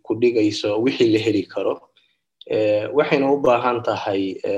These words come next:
runtii way iska caddahay markii discussionada noocan oo kale, su-aasha noocan oo kale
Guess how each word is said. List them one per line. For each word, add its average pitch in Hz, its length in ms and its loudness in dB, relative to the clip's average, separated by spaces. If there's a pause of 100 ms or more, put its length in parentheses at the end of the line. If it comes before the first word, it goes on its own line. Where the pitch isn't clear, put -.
runtii 101 520 -4
way 107 120 0
iska - 260 0
caddahay 101 400 -2
markii 110 580 -2
discussionada 110 680 -2
noocan 110 480 -4
oo 104 160 -6
kale, 107 380 -4
su-aasha 117 380 -2
noocan 107 320 -4
oo 98 60 -8
kale 110 200 -6